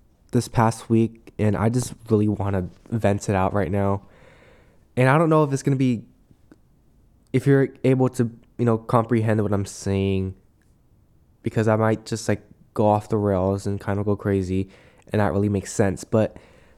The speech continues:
I just kind of wanna, I don't know, try to talk about, you know, what happened this week, or just try to, you know, ex-, explain to you guys how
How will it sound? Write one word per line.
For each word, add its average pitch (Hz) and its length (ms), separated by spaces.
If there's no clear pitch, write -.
I 139 120
just 156 180
kind 151 220
of 131 120
wanna, 117 340
I 127 100
don't 120 120
know, 110 200
try 127 280
to 143 100
talk 131 260
about, 131 400
you 127 100
know, 113 100
what 107 280
happened 117 440
this 113 180
week, 113 380
or 123 160
just 110 160
try 127 140
to, 123 120
you 120 120
know, 104 160
ex-, - 420
explain 113 480
to 117 60
you 117 100
guys 107 520
how 107 760